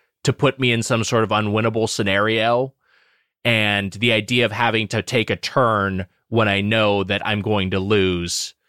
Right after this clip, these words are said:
like, that feels like a, a, a, a hellish punishment in and of itself.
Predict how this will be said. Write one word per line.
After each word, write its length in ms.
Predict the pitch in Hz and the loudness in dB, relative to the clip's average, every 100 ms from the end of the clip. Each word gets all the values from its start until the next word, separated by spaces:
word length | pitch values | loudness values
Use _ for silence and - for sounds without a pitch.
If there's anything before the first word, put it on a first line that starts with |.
| _ _ - | _ _ -4
like, 220 | 120 104 | -2 0
that 200 | 110 107 | 0 -2
feels 380 | - 110 95 - | -2 -2 -2 0
like 260 | 98 87 101 | 0 0 -2
a, 160 | 87 80 | -6 -6
a, 200 | - 92 82 - _ | -2 -2 -2 -12 _
a, 260 | 101 95 85 80 | -2 0 0 -6
a 300 | - 101 90 | -4 -2 -2
hellish 440 | 82 123 104 90 - | -2 0 0 -2 -4
punishment 460 | 120 101 - 101 95 | -2 -2 -2 -4 -2
in 120 | 98 | -2
and 100 | 90 | -2
of 100 | 85 | -2
itself. 720 | 80 - 110 80 76 - - | -6 -4 -2 -2 -4 -12 -20